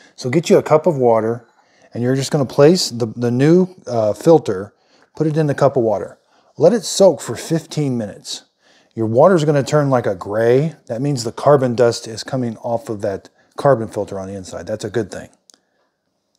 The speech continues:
Okay, so after it is soaked, then you wanna rinse it for thirty seconds underneath the sink. That just gives it one final rinse to get all that carbon dust out of there.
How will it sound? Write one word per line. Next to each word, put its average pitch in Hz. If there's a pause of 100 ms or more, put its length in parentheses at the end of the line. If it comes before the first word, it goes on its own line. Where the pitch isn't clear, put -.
(600)
Okay, 135
so 120
after 185
it 143
is 120
soaked, 123 (480)
then 143
you 196
wanna 165
rinse 143
it 151
for 120
thirty 147
seconds 123
underneath 123
the 107
sink. 95 (480)
That 131
just 160
gives 139
it 117
one 123
final 123
rinse 120
to 117
get 110
all 117
that 110
carbon 104
dust 92
out -
of -
there. 73